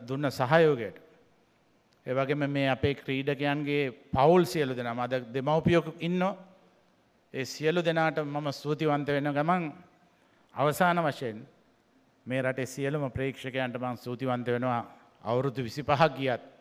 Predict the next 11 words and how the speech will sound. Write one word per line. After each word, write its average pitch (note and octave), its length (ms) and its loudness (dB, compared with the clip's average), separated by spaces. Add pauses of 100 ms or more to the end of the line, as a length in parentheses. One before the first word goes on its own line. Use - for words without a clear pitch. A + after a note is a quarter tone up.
(880)
අපි C#3+ 260 -4
වෙනුවෙන් C#3+ 580 0
අප්පුඩි C3 380 -6
ගහපු, D3+ 380 0 (760)
අදත් E3 380 6
අපි C#3+ 220 2
වෙනුවෙන් C3+ 400 -2
කතා C3 360 0
කරන C3+ 240 -2
ඒ B2+ 120 -4
ප්‍රේක්ෂකයන් C3 720 -4